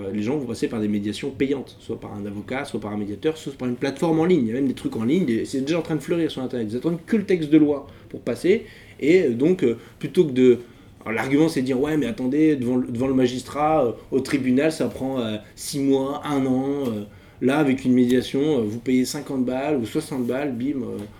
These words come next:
en trois semaines, c'est réglé, puis vous signez un document qui, qui fait force, de, enfin, qui, qui est contractuel entre les parties, puis c'est bon, quoi, on y va, quoi. Euh, donc on va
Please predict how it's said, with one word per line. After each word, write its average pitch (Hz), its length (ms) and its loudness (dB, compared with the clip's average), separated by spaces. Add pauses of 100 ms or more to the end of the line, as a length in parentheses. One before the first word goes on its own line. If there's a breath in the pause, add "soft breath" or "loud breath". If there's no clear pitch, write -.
(100)
en 120 100 -4
trois 127 180 -6
semaines, 139 240 -2
c'est 131 160 -4
réglé, 123 340 2
puis 147 160 -6
vous 117 60 -6
signez 123 240 -4
un 123 80 -4
document 123 420 -4
qui, 135 140 -6 (240)
qui - 100 -16
fait 117 140 -6
force, 127 400 -6
de, 107 400 0
enfin, 107 160 -10
qui, 104 280 -8
qui 104 200 -8
est 101 40 -6
contractuel 113 460 -8
entre 113 200 -8
les 104 60 -4
parties, - 400 -8
puis - 140 -18
c'est - 80 -10
bon, 131 140 -8
quoi, - 200 -12
on 101 40 -8
y 107 60 -4
va, 127 80 -4
quoi. 110 180 -12 (880 loud breath)
Euh, 107 500 -4
donc 147 280 0
on 143 100 2
va 151 400 2